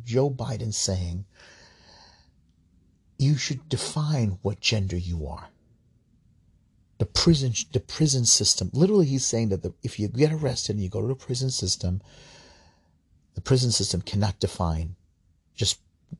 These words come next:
what you are. Where did, where did, how did we come to this?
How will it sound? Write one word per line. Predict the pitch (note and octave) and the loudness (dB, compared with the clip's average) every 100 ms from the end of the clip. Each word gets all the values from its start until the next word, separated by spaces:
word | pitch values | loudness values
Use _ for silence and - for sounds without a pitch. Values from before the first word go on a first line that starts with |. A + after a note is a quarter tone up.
| - | 0
what | A2+ G#2+ - | 2 2 -2
you | E2+ D#2 | -4 -6
are. | C2+ - _ _ _ _ _ _ _ _ _ _ _ _ _ - | -8 -12 _ _ _ _ _ _ _ _ _ _ _ _ _ 0
Where | B2+ E3+ | 4 4
did, | A#3+ A#3+ D#3 | 2 -6 -2
where | F3+ G#3+ | 0 0
did, | |
how | - E3+ A3 | -2 -4 -4
did | C4+ - | -6 -8
we | F#3+ | -8
come | - A#2 F3+ | -4 -2 0
to | F3+ F#2 | 0 -4
this? | D#2+ - - - - | -6 -2 0 0 -4